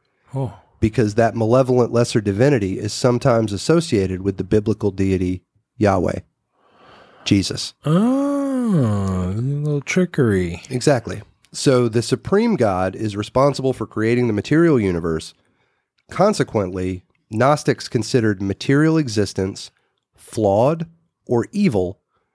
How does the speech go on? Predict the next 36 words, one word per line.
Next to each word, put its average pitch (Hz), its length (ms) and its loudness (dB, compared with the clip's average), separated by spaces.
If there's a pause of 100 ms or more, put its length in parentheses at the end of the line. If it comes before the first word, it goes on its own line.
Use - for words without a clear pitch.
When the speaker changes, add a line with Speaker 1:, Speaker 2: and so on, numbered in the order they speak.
(440)
Speaker 2:
and 113 180 -2
held 135 240 2
the 117 60 0
principal 156 580 0
element 113 380 4
of 98 80 -4
salvation 110 640 0
to - 100 -8
be 101 120 0
direct 98 380 -2
knowledge 113 420 2
of 92 100 -4
the 95 80 -4
hidden 95 260 -4
divinity. 90 540 -6 (1120)
Um, 98 300 0
which 107 300 -4
could 143 160 0
be 117 120 4
attained 113 440 2
via 101 180 2
mystical 113 540 0
or 101 300 -6
esoteric 104 640 -4
insight. - 440 -10 (1120)
Many 139 320 4
Gnostic 131 440 2
texts 110 320 0
deal 107 280 0
not 104 260 2
in 98 140 -6
concepts 107 540 -2
of 98 100 -4
sin 113 300 0
and 101 140 0
repentance, 120 760 -2